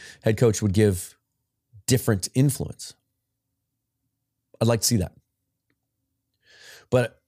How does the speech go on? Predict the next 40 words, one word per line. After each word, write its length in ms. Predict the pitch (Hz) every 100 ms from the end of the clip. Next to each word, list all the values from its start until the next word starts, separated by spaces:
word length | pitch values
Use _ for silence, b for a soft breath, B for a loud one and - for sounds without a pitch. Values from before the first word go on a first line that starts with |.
| -
I 160 | 131
thought 240 | 165 139 131
coming 180 | 139
into 120 | 139 139
this 140 | 135
season 420 | 143 120 107 107 - _ _ _ _ _ _ _ _ _ _ _ -
that 140 | 117 110
a 60 |
younger, 400 | 101 117 139 147
more 180 | 131 110
talented, 600 | 104 110 120 135 123 139
more 180 | 120 101
balanced 600 | 85 - 107 135 135 -
roster 600 | 127 123 120 - 117 110
and 140 | 110 92
an 140 | 92 -
innovative 580 | 139 147 131 123 120 104
O 160 | 120 113
C 480 | - - 160 160 147 B B B B B B
would 100 | 107
get 160 | 104 98
the 80 | 107
most 480 | 101 95 - - - _ _ _ _ _ _ -
out 180 | 98
of 80 | 92
this 360 | 90 90 - - _ _ _
roster, 320 | 113 113 101 -
and 120 | 110
it 80 | 104
hasn't. 320 | 110 98 -
And 160 | 110 104
it's 160 | 92
a, 160 | 107 92 -
it's 180 | 110
a, 120 | 101 85 _ _ _
it's 140 | - -
a 60 |
team 260 | 98 147 135
that's 160 | 104
regressing, 680 | 95 90 87 90 85 - 80